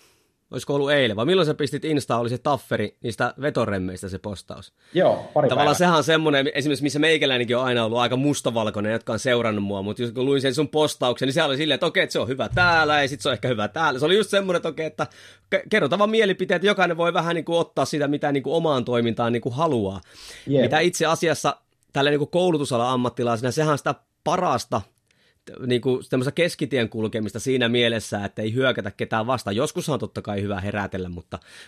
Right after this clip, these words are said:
Speaker 1: mutta tota, tuohan on just semmoista opettavaista, ettei saman tien jo, veitä jotain vastakarvaa ja se on heti niinku sitten, että jahas, en seuraa tota.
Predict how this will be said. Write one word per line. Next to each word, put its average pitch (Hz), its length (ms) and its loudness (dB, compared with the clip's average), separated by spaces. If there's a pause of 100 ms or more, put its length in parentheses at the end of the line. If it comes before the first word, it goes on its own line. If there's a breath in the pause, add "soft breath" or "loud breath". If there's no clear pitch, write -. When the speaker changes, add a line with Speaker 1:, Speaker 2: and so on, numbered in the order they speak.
Speaker 1:
mutta 101 200 -8
tota, 92 260 -6
tuohan 127 220 0
on 131 40 4
just 135 120 -2
semmoista 139 220 -2
opettavaista, 104 840 -4
ettei 120 240 -2
saman 135 300 2
tien 117 180 2
jo, 131 140 -2 (160)
veitä 117 240 0
jotain 117 340 0
vastakarvaa 101 680 -2
ja 92 100 -6
se 110 80 -6
on 98 80 -2
heti 104 220 -2
niinku 101 200 -4
sitten, 98 280 -10
että 117 160 -4
jahas, 107 280 0
en 113 180 -2
seuraa 95 360 -6
tota. 92 220 -16